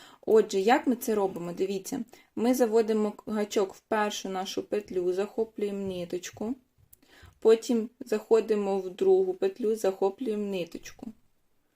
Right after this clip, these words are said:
Ось так протягуємо, далі робимо добавочку. Далі знову в наступну петлю протягуємо, ось таким чином,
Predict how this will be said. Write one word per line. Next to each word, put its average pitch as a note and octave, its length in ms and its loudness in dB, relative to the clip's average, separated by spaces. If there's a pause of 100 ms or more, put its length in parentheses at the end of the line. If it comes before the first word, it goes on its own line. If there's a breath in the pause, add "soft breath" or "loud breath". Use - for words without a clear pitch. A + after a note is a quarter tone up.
(1200)
Ось - 180 -4
так G3 260 0
протягуємо, G#3 1040 -2 (840)
далі A3+ 240 4
робимо A3 320 4
добавочку. F#3 680 -2 (1600 soft breath)
Далі A#3 280 6
знову G3+ 560 2
в G3 140 -6
наступну G#3 560 0
петлю - 460 -8 (640)
протягуємо, G3+ 1120 0 (800)
ось - 120 -10
таким F#3+ 400 -6
чином, G3+ 560 -4